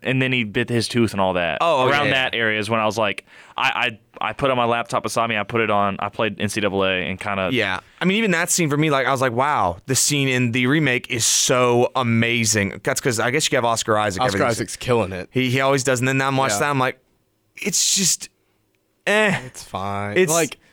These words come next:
Speaker 2: it
Speaker 3: I can't even say it's fine. It's just, it could be done better. Everything in the movie could
Speaker 2: Everything.
Speaker 3: be done better.
Speaker 2: Everything.
Speaker 3: So,
Speaker 2: So, with
Speaker 3: two
Speaker 2: that
Speaker 3: out of ten,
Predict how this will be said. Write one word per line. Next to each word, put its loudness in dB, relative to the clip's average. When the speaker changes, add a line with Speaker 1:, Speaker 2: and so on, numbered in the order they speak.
Speaker 2:
it 0
Speaker 3:
I 2
can't 0
even 0
say 2
it's -2
fine. -2
It's -6
just, -2
it -4
could -10
be -4
done 0
better. 0
Everything 0
in 4
the 2
movie 2
could -6
Speaker 2:
Everything. 0
Speaker 3:
be 0
done 0
better. -2
Speaker 2:
Everything. -4
Speaker 3:
So, -6
Speaker 2:
So, 2
with 0
Speaker 3:
two 4
Speaker 2:
that 4
Speaker 3:
out 2
of 0
ten, 2